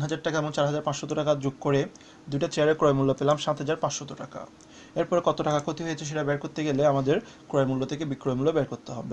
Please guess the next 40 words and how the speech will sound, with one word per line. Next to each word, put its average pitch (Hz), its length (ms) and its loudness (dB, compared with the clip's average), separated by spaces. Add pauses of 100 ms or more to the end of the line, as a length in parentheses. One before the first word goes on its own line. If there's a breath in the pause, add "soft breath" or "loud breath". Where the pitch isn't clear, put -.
আমাদের 139 220 -2
ক্রয় 139 180 0
মূল্য 135 180 0
হচ্ছে 143 180 -8
সাত 151 140 -6
হাজার 151 180 -2
পাঁচশত 143 260 -6 (120)
টাকা 185 160 2 (420 loud breath)
এবং 135 160 6 (200)
দুইটা 135 260 0
চেয়ারের 139 280 2
বিক্রয় 135 280 -2
মূল্য 131 180 -2
হচ্ছে 139 220 -6
সাত 147 160 -4
হাজার 170 200 0
দুইশত 147 240 -6 (120)
টাকা। 135 200 -12 (440 loud breath)
সাত - 160 -8
হাজার 170 180 2
পাঁচশত 151 320 -4
টাকা 160 180 0
থেকে 156 180 -2
সাত 156 140 -6
হাজার 147 160 -2
দুইশত 139 280 -8
টাকা 147 200 -4
বিয়োগ 135 220 -4
করলে 143 180 0 (200)
আর 127 80 -2 (100)
তিনশত 139 280 -8 (100)
টাকা 143 220 -6
থাকে। 143 200 -6 (460 loud breath)
আমাদের 131 280 -2 (560 loud breath)
পাঁচ 139 180 0
নম্বর 156 220 -2
প্রশ্নের 143 280 -2
সঠিক 165 260 -6
উত্তর 143 200 -8
হচ্ছে 147 160 -6